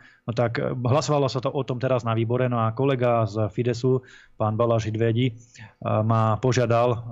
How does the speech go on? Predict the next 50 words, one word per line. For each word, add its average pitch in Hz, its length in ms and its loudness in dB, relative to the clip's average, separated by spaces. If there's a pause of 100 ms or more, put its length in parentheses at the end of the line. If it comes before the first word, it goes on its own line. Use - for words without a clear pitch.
lebo 110 160 -6
on 113 160 0
je 98 40 0
zástupca 110 720 0
v - 40 -14
tom 113 160 -2
výbore, 113 320 2
nie 110 120 0
je 107 40 -4
plnohodnotný 110 480 0
člen, 117 240 0
ma 113 120 2
požiadal, 113 440 2
či 123 80 0
by 113 80 2
som 110 160 -2
na 117 80 2
ňo 110 80 0
nepreviedol 113 560 2
svoje 117 180 0
hlasovacie 113 380 2
práva, 117 480 2 (720)
e, - 240 -16
tým, 113 240 -4
že 107 80 0
by 104 80 -4
som 107 80 -6
sa 110 160 0
neuzúčastnil 117 500 2
na 113 140 2
tom 117 80 2
konkrétnom 110 400 -2
hlasovaní, 113 640 0 (960)
že 117 160 4
on 135 160 4
by 123 80 4
veľmi 127 160 2
rád 123 320 2
hlasoval 117 560 0
ako 117 160 -4
za 110 160 0
Maďarovsko 113 520 2 (440)
proti 120 320 -2
tej - 80 -2
správe, 113 640 2
že 110 80 -8
by 104 80 -8
sa 107 160 -6
rád 110 160 2
zastal 113 560 0